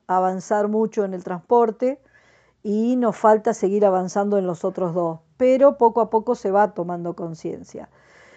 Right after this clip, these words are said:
Eh, y los destinos turísticos han avanzado mucho, porque, por ejemplo, eh, hoy, eh, se puede hacer avistaje de ballenas en Puerto Madryn, desde, con la silla de ruedas, se puede acceder al Parque Nacional Iguazú,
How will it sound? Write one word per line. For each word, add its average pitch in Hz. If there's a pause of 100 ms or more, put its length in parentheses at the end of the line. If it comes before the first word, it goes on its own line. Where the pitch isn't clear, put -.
(140)
Eh, 202
y 220
los 220
destinos 269
turísticos 269 (100)
han 233
avanzado 185
mucho, 180
porque, 175
por 180
ejemplo, 233 (640)
eh, 180
hoy, 240
eh, 190
se 190
puede 208
hacer 208
avistaje 196
de 185
ballenas 190
en 180
Puerto 180
Madryn, 208 (160)
desde, 180 (120)
con 175
la 165
silla 175
de 170
ruedas, 185 (520)
se 196
puede 208
acceder 196
al 185
Parque 185
Nacional 180
Iguazú, 240